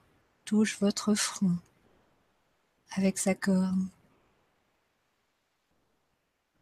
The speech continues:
Et votre troisième œil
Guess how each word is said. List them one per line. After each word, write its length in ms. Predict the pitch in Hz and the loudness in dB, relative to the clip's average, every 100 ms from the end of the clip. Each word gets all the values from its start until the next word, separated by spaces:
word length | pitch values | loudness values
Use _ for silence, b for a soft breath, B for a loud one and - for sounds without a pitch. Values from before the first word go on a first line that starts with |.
| _ _ _ _ _ _ _ _ _ _ _ _ _ _ _ _ - | _ _ _ _ _ _ _ _ _ _ _ _ _ _ _ _ -2
Et 100 | 190 | 2
votre 360 | 190 - - | 2 0 -4
troisième 760 | 196 - - 202 190 190 190 190 | -6 -4 4 6 6 6 6 8
œil 280 | 190 190 | 6 2